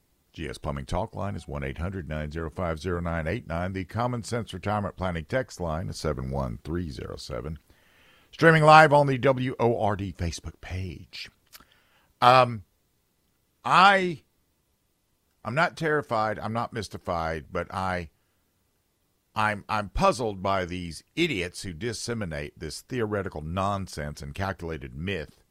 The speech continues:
and disinformation, if you will, when it comes to this whole climate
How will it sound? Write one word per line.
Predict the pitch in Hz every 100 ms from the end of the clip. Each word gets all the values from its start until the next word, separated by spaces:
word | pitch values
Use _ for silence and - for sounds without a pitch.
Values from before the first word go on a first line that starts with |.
| _ _ _ _ _ _
and | 170 226 262 175 - _
disinformation, | 107 208 - 208 202 180 156 170 208 202 - 98 80 110
if | 95
you | 107 98
will, | 92 82 71 113 - _ _ _ _
when | 175 196
it | 196
comes | - 151 147 147
to | -
this | 120 110
whole | 127 120
climate | 113 117 120 120 110 95